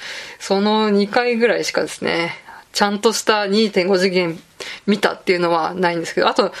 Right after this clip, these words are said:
タイバニのヒーローショーとかも行ってるんですけど、あれはどうなんですかね？舞台になるんですかね？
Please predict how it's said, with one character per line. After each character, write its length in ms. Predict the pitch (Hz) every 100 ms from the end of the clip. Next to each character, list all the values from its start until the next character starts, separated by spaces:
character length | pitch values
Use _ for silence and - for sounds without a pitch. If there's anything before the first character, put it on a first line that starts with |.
| - -
タ 160 | -
イ 120 | 254
バ 140 | 247 254
ニ 160 | 247
の 160 | 247 247
ヒ 260 | 226 220 214
ー 40 |
ロ 120 | 226
ー 40 | 247
シ 100 | -
ョ 140 | -
ー 40 |
と 100 | -
か 80 | -
も 200 | 160 165 - - -
行 140 | 185
っ 40 | -
て 100 | 226
る 100 | 226
ん 20 |
で 40 |
す 60 | 165
け 60 | 170
ど、 100 | 170
あ 80 |
れ 80 | 202
は 180 | 233 226
ど 180 | 202 202
う 20 |
な 60 | 151
ん 20 |
で 40 |
す 60 | 147
か 80 | 175
ね？ 200 | 180 190
舞 120 | 190
台 160 | 190 165
に 80 | 165
な 60 | -
る 80 |
ん 60 | 285
で 80 | 185
す 100 | -
か 120 | 196
ね？ 180 | 170 170